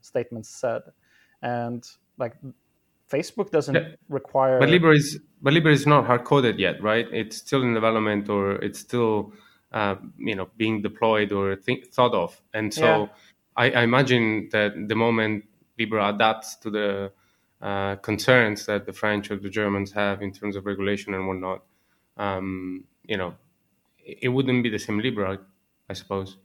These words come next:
Speaker 1: No, I mean, the on-, like, like I said, the only, the only regu-, like, the only thing that they've said is that they're not gonna allow development. Like, they're not gonna have Libra, uh, like, people in Germany working for,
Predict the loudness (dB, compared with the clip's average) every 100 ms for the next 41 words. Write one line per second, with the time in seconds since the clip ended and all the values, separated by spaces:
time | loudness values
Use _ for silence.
0 | _ _ _ _ -4 2 4 4 2 2
1 | 2 2 2 0 0 -2 -2 -2 -4 -2
2 | 0 0 -2 0 0 0 -2 -4 -4 -4
3 | -2 -2 -2 -2 -6 -8 -14 -16 -18 -16
4 | -8 -4 -2 -4 -6 -4 -2 -2 -2 -6
5 | -6 -8 -4 -2 -2 -4 -8 -6 -6 -6
6 | -6 -6 -4 -4 -4 -6 -4 -2 -4 -6
7 | -16 -18 -20 _ _ _ -8 -4 -2 -2
8 | -2 -4 -4 -4 -6 -2 -2 -2 -4 _
9 | -10 -10 -8 -8 -8 -12 _ -16 -12 -12
10 | -12 -8 -6 -4 -2 -2 -2 -8 -6 -6
11 | -6 -8 -12 -12 -10 -10